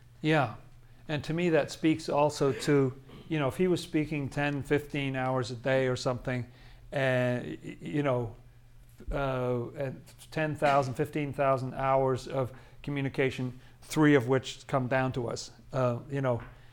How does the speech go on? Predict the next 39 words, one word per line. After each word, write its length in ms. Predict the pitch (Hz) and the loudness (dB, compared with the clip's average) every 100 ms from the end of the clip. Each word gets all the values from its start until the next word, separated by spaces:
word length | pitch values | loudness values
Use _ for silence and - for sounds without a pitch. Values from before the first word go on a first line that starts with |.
| - - | -20 -18
the, 240 | - 131 131 | -6 -2 -2
the 180 | 156 143 | 0 4
world 220 | 160 151 | 6 6
itself 280 | 123 143 - | 6 4 4
couldn't 180 | 143 | 0
hold, 280 | 131 135 117 - - - - - - | 2 0 -2 -10 -20 -20 -20 -20 -10
uh, 60 | |
all 300 | - - 147 139 | -10 -2 0 2
the 60 | |
books 320 | 120 170 165 | 6 6 6
of, 220 | 151 127 - | 2 0 -2
of 200 | 139 120 | 0 6
what 180 | 139 | 8
he 120 | 131 139 | 10 8
was, 420 | 127 113 - - - - - | 6 4 -2 -8 -16 -20 4
what 160 | 135 | 8
he 100 | 131 | 8
was 140 | 123 120 | 6 2
saying 440 | - 151 135 127 | 2 4 4 2
and 100 | 127 | 4
all 140 | 135 123 | 6 6
the 100 | 120 | 6
depth 380 | 127 143 139 | 8 8 8
within 280 | 127 117 117 | 0 2 2
what, 280 | 120 120 - | 2 0 -4
what 280 | 160 139 120 | -6 0 0
he 80 | 113 | 0
was 200 | 113 - | 0 0
saying. 360 | 127 110 110 - - - - - | 2 2 0 -6 -14 -18 -8 2
And 200 | 135 131 | 4 6
this 140 | 135 | 4
says 240 | - 131 | 6 6
the 80 | 117 | 4
same 240 | - 135 123 | 2 2 2
thing 200 | 131 120 | 2 2
of 120 | 110 | 4
what 160 | 120 | 4
he 120 | 113 113 | 4 4
did. 480 | 156 143 107 113 | 8 8 8 2